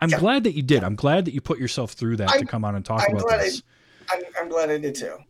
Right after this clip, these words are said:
Speaker 2: I'm glad I did too, because if nothing else, at least I got to refresh my, my brain of, "Oh yeah, these are the parts I really didn't like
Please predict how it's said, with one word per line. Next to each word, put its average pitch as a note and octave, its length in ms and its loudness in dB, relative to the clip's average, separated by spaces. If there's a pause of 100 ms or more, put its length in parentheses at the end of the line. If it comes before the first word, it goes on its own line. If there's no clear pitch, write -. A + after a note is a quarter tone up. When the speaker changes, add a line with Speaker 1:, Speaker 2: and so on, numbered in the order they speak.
(420)
Speaker 2:
I'm D3 120 -4
glad C#3 200 -2
I C3 100 -2
did C3 240 -8
too, C3+ 180 -6
because D3+ 220 -6
if D#3 140 -6
nothing A3+ 300 0
else, F#3 260 0
at - 140 -4
least F#3+ 220 -4
I E3 120 2
got D#3 260 2
to D#3 160 -6
refresh D3 480 -2
my, C#3 180 0 (280)
my C3+ 220 -2
brain C#3 420 -2
of, C#3 220 0
"Oh F3+ 140 2
yeah, F3+ 300 2 (440)
these B2+ 240 -2
are F#3+ 80 2
the G#3+ 100 -2
parts G#3+ 320 -2
I D#3+ 40 -4
really C#3+ 300 -12
didn't A#3 280 -2
like A3+ 360 2